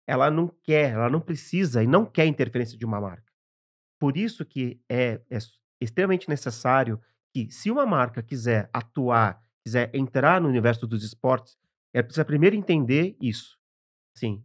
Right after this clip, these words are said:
o gamer não quer ser interrompido pra ver a minha marca naquele momento. Então, ou eu entro nesse universo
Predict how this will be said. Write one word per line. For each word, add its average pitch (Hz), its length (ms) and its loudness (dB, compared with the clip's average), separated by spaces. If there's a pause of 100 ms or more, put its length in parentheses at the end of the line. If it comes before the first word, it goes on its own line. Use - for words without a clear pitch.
o 113 200 -6
gamer 123 460 2
não 190 80 -2
quer 143 180 -2
ser - 100 -8
interrompido 113 760 -4 (300)
pra 117 120 0
ver 113 100 4
a 110 100 0
minha 117 160 0
marca 110 260 0
naquele 110 220 -4
momento. 104 400 -6 (240)
Então, 143 400 2
ou 247 180 6
eu 202 180 8
entro 120 320 4
nesse 131 240 0
universo 113 540 0